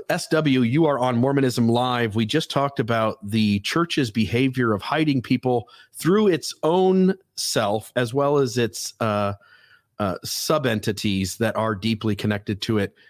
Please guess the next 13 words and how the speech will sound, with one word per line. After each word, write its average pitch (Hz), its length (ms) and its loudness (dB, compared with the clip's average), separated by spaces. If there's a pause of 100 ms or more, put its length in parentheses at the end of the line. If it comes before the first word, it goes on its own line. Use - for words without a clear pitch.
(180)
whether 120 360 0
they 110 180 0
claim 120 320 -2
so 117 160 -2
or 123 180 0
not. 113 320 -4 (340)
Uh, 120 280 -2 (100)
any 170 180 2
thoughts 151 260 0
from 131 140 0
you, 143 120 2
my 120 120 2
friend? 80 360 -6